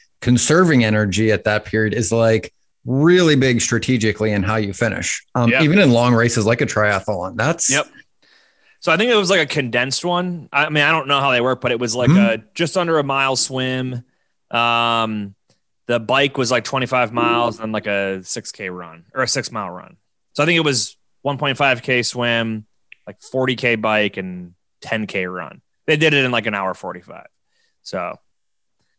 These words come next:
Speaker 2: still.
Speaker 1: That's nuts, though.
Speaker 2: Yeah. But, uh, yeah, that's the Olympics. There's some golf starting up right around now. I know, uh, you said you didn't get a whole, a chance to check it out too much, but,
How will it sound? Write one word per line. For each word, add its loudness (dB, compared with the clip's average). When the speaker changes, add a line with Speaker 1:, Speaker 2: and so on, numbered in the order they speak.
Speaker 2:
still. -2
Speaker 1:
That's -2
nuts, -2
though. -10
Speaker 2:
Yeah. -16
But, -6
uh, -4
yeah, 2
that's 0
the 0
Olympics. 0
There's 0
some -2
golf 0
starting -2
up 0
right 0
around 0
now. -2
I -4
know, -2
uh, 2
you -6
said -10
you -4
didn't -8
get -2
a 0
whole, -6
a -14
chance -6
to -14
check -10
it -6
out -4
too -8
much, -8
but, -4